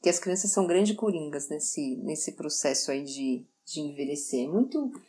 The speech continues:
acho que no fim do dia é muito saudável você ter uma criança por perto, né? Porque as coisas que eles nos ensinam e, sei lá,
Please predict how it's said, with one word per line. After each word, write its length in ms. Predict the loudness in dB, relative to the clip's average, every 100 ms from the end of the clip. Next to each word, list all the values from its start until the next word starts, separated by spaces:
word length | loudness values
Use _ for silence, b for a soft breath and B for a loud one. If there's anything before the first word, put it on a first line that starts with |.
| B B
acho 180 | -6 0
que 60 | 2
no 100 | 2
fim 180 | 2
do 120 | 4 4
dia 220 | 4 4
é 20 |
muito 220 | 4 0
saudável 540 | 2 2 4 2 0 -4
você 220 | -12 -12
ter 100 | -10
uma 140 | -8 -10
criança 380 | -6 -6 -6 -10
por 80 | -14
perto, 460 | -6 -4 -4 -4 -4
né? 220 | -2 -4 -8
Porque 540 | -16 -10 -6 -4 -6 -12 _ _ _ _
as 180 | -10 -6
coisas 360 | -4 -4 -4 -6
que 140 | -2
eles 280 | -2 -2 -6
nos 200 | -8 -8
ensinam 760 | -8 -8 -6 -6 -6 -4 -4 -4
e, 200 | -6 -6
sei 220 | 0 2
lá, 320 | 4 2 0